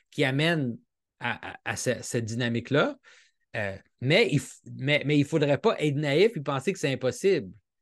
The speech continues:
Être naïf et penser que c'est impossible, qu'il y a pas des gens qui le prennent de façon strictement religieuse, comme moi, je vais à l'église, puis je vais communier, puis je vais prier, puis je vais faire toutes ces choses-là. De la même façon que moi, je le fais, c'est, c'est pas ridicule de penser qu'il y a des gens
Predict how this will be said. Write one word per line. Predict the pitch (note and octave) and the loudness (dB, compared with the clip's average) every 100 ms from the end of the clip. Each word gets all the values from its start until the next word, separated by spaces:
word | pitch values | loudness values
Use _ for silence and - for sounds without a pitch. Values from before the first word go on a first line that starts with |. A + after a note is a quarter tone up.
| _ _ | _ _
Être | C3 B2+ | -4 0
naïf | D3+ F#3 F#3+ | 4 6 6
et | |
penser | D#3+ C#3+ E3+ | 2 2 0
que | - | -2
c'est | - | -4
impossible, | D#3 D3 D#3+ - G#3 F#3 | -2 2 2 4 2 2
qu'il | D3 | 0
y | |
a | |
pas | B2+ E3 | 4 4
des | D3+ | 4
gens | A#2+ C3+ D#3 | 2 0 0
qui | E3 | -2
le | C3 A#2+ | -2 -2
prennent | B2+ D#3+ | -2 0
de | C#3+ | 0
façon | B2 B2 - D3+ C#3+ _ - - | 0 0 0 -2 -2 _ -20 -20
strictement | - D#3 D3+ E3 D3 D#3+ | -6 -2 2 4 4 4
religieuse, | C#3 D3 C#3 B2 C3+ G3 | 4 4 4 4 4 4
comme | - E3+ D3+ | 6 4 4
moi, | D3 E3 | 2 2
je | C#3+ | 4
vais | |
à | D3 | 4
l'église, | C#3+ C3+ C#3 D#3+ A#3+ C4+ - - - | 4 2 2 0 -2 -6 -10 -20 -6
puis | C#3+ | -4
je | B2 | 0
vais | B2 D3+ | 4 4
communier, | - D3+ D3 D3 C#3+ D#3+ C4 B3+ - | 6 4 4 4 6 6 2 -2 -10
puis | - C3 | -6 -2
je | |
vais | B2 D3 | 2 2
prier, | - D3 C#3+ D#3 A3+ A3 | 4 2 4 4 2 -2
puis | C3+ | -2
je | |
vais | C3 C3+ | 0 0
faire | - D3+ | 2 0
toutes | C#3+ E3+ | 0 -2
ces | D#3+ C#3+ | 0 0
choses-là. | D3+ C#3 B2+ F3+ D4 _ _ | 2 2 2 0 0 _ _
De | A#2 | -4
la | |
même | A#2+ E3+ | 0 0
façon | F3+ F3 G#3 | 2 2 2
que | F3+ | 4
moi, | C#3 D3+ E3+ | 4 4 2
je | C#3+ | 2
le | C3 | 0
fais, | - E3+ C#4+ - _ _ _ _ _ | 2 0 0 -6 _ _ _ _ _
c'est, | - D3+ - | -6 -6 -4
c'est | - D3+ | 2 4
pas | A#2+ F3+ | 6 6
ridicule | E3 D#3+ B2 - A3+ | 6 4 0 2 4
de | F#3 | 6
penser | - C#3+ C3 G3 | 4 4 2 0
qu'il | F3 D3 | 0 0
y | |
a | |
des | C3 C3+ | 2 0
gens | A#2 C#3 F3 G#3+ | 2 0 0 -4